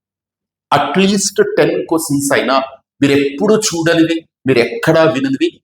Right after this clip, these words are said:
మినిమం టెన్ క్వశ్చన్స్ అయినా ఉంటాయి, వీటికి మెంటల్ గా ప్రిపేర్ అయి ఉండండి. అట్లీస్ట్ టెన్ క్వశ్చన్స్ అయినా కొంచెం క్యాలిక్యులేషన్స్ లెంతీ ఉండేవి ఖచ్చితంగా ఉంటాయి,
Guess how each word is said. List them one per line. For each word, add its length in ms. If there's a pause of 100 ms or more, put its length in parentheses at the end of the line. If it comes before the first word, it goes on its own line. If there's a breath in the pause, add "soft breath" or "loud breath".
(100)
మినిమం 380
టెన్ 160
క్వశ్చన్స్ 360
అయినా 160
ఉంటాయి, 500
వీటికి 220
మెంటల్ 340
గా 80
ప్రిపేర్ 360
అయి 60
ఉండండి. 340 (360 soft breath)
అట్లీస్ట్ 440 (120)
టెన్ 200
క్వశ్చన్స్ 440
అయినా 220 (120)
కొంచెం 380
క్యాలిక్యులేషన్స్ 800
లెంతీ 460
ఉండేవి 680
ఖచ్చితంగా 460
ఉంటాయి, 420